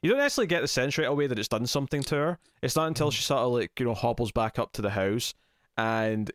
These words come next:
Speaker 1: we see that there's, like,
Speaker 2: And
Speaker 1: s-, a part of it sticking out of her foot and she has to try and get it out of the said
Speaker 2: <clears throat>
Speaker 1: foot. And
Speaker 2: And then I, I like even,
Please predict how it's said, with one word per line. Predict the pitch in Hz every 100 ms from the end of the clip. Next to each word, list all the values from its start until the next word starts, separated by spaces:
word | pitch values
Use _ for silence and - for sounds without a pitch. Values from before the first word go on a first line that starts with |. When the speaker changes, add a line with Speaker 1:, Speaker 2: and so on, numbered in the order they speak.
| -
Speaker 1:
we | 117
see | - 127
that | 120
there's, | 107 107
like, | 110
Speaker 2:
And | 120
Speaker 1:
s-, | - - _ _
a | 101
part | - 120 113
of | 117
it | 117
sticking | - - 117 113
out | 107
of | 101
her | 101
foot | - 110 - - -
and | 104
she | -
has | 107 110
to | 117
try | - 107
and | 101 98
get | 98
it | 73
out | 92 110 - _
of | 107
the | 117 -
said | - 123
Speaker 2:
<clears throat> |
Speaker 1:
foot. | 113 135 - - - - _ _ -
And | 107 107 110 147
Speaker 2:
And | 143
then | 143 135 _ _
I, | - 151
I | 147
like | 165 190 -
even, | 139 139 127 120